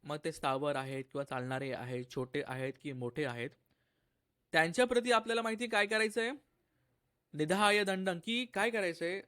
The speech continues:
सगळ्या प्रकारचं पनिशमेंट किंवा त्रास आपण त्यांना देत आहे, ते थांबवायचं आहे. कसं थांबवायचं आहे? न पाणंग न हने, त्यांची हत्या करू नये,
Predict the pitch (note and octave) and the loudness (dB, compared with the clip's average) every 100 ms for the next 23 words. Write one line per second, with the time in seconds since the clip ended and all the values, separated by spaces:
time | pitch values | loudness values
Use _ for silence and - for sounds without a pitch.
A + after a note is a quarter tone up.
0 | - G3 F#3 G#3+ A#3+ G#3+ G3 G3+ G#3 A3 | -6 -2 0 0 0 -2 -2 -2 -2 -4
1 | F#3 F3+ G#3 - A3+ A#3 A#3+ A3 A3 A3 | -4 -4 -4 -4 -4 -4 -4 -2 -2 -2
2 | - F3 G3+ - - D#3+ - G3 F#3+ F#3 | -2 -2 -2 -4 -6 -6 -2 -4 -4 -4
3 | F#3+ C#3 C#3+ E3+ E3+ F#3 G#3 _ _ - | -4 -2 -2 0 -2 -2 -6 _ _ -6
4 | G#3 - G3 A3 A3+ A3 - B2 _ _ | -6 -2 -2 0 0 -2 -6 -12 _ _
5 | _ _ _ - E3+ A#3 A#3 A3 A3+ A3 | _ _ _ -4 -2 0 0 2 0 2
6 | B3 A#3+ D4 D4 _ _ _ C#3 D#3 - | 4 4 2 -8 _ _ _ -6 -6 -6
7 | - D#3+ D#3+ G3 F3+ E3 G3+ G3 F3+ D3+ | 0 2 2 0 -2 0 0 0 -4 -8
8 | - C#3+ D3 E3+ D3 - F#3+ F#3 F#3 F#3+ | -8 -8 -4 -2 -2 4 4 6 4 4
9 | F#3 | 2